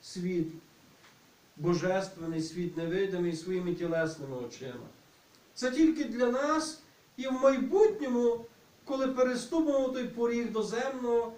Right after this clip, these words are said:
від земного до небесного життя, тоді зможемо споглядати ту Божу красу у невидимому світі. Але тільки дуже велика рідкість, коли ангел Божий з'являється людині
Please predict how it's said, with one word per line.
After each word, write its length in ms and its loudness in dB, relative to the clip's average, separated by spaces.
від 120 -6
земного 460 0
до 140 0
небесного 640 -2
життя, 680 -2
тоді 220 -2
зможемо 540 0
споглядати 1120 -2
ту 80 -4
Божу 500 0
красу 440 -4
у 300 0
невидимому 680 -2
світі. 560 -12
Але 240 2
тільки 580 -2
дуже 260 2
велика 500 4
рідкість, 800 -2
коли 200 -2
ангел 520 0
Божий 720 -2
з'являється 720 0
людині 720 0